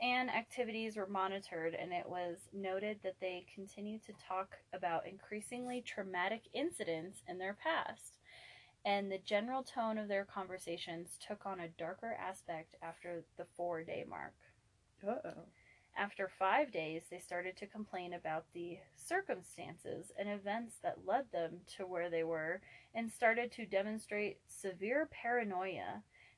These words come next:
Speaker 1: They stopped talking to each other and began alternately whispering <laughs> to the microphones and one-way mirrored portholes. Oddly, they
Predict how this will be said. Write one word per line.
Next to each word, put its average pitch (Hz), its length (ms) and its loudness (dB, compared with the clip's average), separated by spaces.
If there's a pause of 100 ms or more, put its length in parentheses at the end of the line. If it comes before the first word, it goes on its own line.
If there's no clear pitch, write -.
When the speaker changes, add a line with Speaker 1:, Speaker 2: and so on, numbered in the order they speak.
Speaker 1:
They 208 80 -2
stopped 185 320 0
talking 220 340 4
to 254 80 -2
each 254 200 -4
other 214 280 6
and 196 180 2
began 190 440 -2 (200)
alternately 240 960 0 (200)
whispering 196 920 4 (200)
<laughs> - 280 -14
to 254 80 4
the 214 100 4
microphones 208 1000 0 (420)
and 196 220 2
one-way 196 420 4
mirrored 185 500 0
portholes. - 800 0 (480)
Oddly, 196 580 6
they 190 140 4